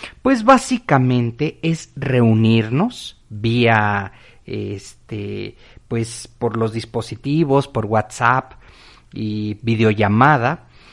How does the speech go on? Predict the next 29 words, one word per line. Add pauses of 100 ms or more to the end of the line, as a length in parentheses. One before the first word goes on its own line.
(240)
y
entonces
vamos
avanzando,
me
van
contando (100)
un
poco
acerca
de (100)
qué
es
lo
que, (360)
eh,
las
áreas
de
oportunidad, (400)
qué
es
lo
que
les
está
causando
algún (220)
desequilibrio,